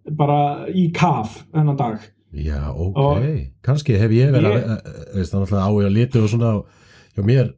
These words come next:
Speaker 2: en hérna, kannski hef ég verið að veiða bara of-, ofarlega.
Speaker 1: Ég, ég, ég er alveg á því að, að, að veiða djúpt þarna og, og, og ég myndi bara næst vera með Intimate-línu eða, eða hagsökkvandi enda og, og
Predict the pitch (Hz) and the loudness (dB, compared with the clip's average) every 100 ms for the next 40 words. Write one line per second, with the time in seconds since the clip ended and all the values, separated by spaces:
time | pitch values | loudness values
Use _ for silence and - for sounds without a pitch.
0 | _ - 104 98 98 95 135 135 110 104 | _ -4 -2 0 0 -2 -2 0 0 2
1 | 113 120 101 95 131 131 113 110 - 117 | 2 2 0 2 0 0 -2 -2 -4 -4
2 | 170 92 71 69 - _ _ _ _ _ | -2 -2 -4 -6 -10 _ _ _ _ _
3 | _ _ - - - _ 165 185 175 175 | _ _ -20 -20 -20 _ 0 2 2 2
4 | 208 180 180 202 196 196 208 202 202 202 | 4 4 2 2 2 0 0 0 0 0
5 | 170 165 160 165 170 170 170 165 185 196 | 2 0 0 -2 -2 -2 -4 -2 0 0
6 | 160 202 208 - 202 190 196 190 170 170 | 0 0 -2 -2 -2 0 0 0 0 0
7 | 170 180 165 170 156 165 160 160 185 180 | -2 -2 -2 0 -2 0 2 2 2 0
8 | 170 180 175 170 170 165 185 180 - 156 | 0 0 0 -2 -2 0 0 -2 -6 -10
9 | 151 170 165 175 180 175 180 180 180 165 | -10 -8 -2 2 2 2 0 0 0 0
10 | 180 180 - 180 185 175 170 160 165 160 | 0 0 0 0 0 2 2 2 0 0
11 | 160 156 165 165 147 151 160 175 170 160 | 0 0 -2 -6 -2 0 2 0 0 0
12 | 156 175 170 175 165 165 160 156 147 | 2 0 2 2 2 0 0 0 -2